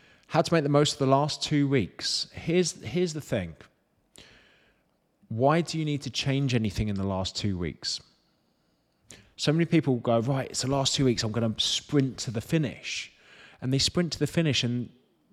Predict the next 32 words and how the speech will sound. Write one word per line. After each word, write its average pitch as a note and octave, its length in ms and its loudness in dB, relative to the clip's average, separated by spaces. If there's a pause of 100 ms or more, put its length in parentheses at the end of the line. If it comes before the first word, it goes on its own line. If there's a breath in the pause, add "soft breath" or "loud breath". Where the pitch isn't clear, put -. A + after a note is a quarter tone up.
(760)
you C3 180 -8
know, C#3 120 2
they C3 100 0
realise C3+ 540 2
that B2+ 320 -2 (160)
the C3+ 100 -6
finish E3+ 400 0
line B2 400 0 (220)
didn't D3+ 240 0
finish C3+ 420 0
there. D3+ 380 -2 (720 soft breath)
You've A#2+ 120 -4
still C#3 240 2
got B2 180 2
fifty - 320 -4
years A2+ 320 2
left G#2+ 220 -2
on G#2+ 100 -4
the G2 60 -6
planet. C3 380 -10 (800 soft breath)
The C#3+ 80 -8
way E3+ 200 0
that - 100 0
I C3 160 0
would D3 140 0
approach A#2 400 -4
these A2 200 -6
next - 260 -6
two G#2 280 -4
weeks - 540 -4
is A2+ 300 -2
to A2 460 -4